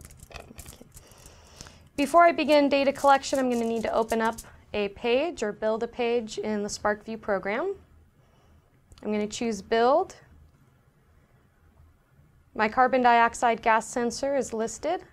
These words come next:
I'm gonna click on C O two concentration,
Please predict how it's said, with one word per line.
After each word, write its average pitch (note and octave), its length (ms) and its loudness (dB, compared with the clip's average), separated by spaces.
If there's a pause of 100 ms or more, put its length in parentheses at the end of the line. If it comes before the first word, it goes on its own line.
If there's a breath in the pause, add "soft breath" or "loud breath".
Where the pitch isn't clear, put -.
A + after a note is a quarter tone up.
(180)
I'm G#3 80 -8
gonna G#3+ 160 -4
click B3 480 -4 (420 soft breath)
on G#3 340 0
C A#3+ 240 -2
O B3 60 2
two C4 180 -6
concentration, C4 920 -4